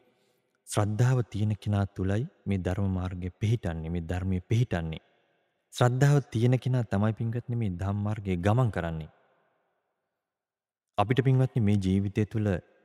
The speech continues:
ලැබෙන සෑම දෙයක්, දෙයකටම වඩා අපගේ ජීවිතයට ලැබෙනවා නම් ශ්‍රද්ධා ලාභය,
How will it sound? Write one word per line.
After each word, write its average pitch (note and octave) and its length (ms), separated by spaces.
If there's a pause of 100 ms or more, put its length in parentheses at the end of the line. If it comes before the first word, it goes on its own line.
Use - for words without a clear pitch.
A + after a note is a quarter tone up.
(200)
ලැබෙන G#2+ 400
සෑම A#2+ 600
දෙයක්, A2 360
දෙයකටම G2+ 500
වඩා F2 260 (1600)
අපගේ B2+ 280
ජීවිතයට A2+ 520
ලැබෙනවා G2+ 460
නම් G#2 200 (520)
ශ්‍රද්ධා B2 480
ලාභය, G2+ 400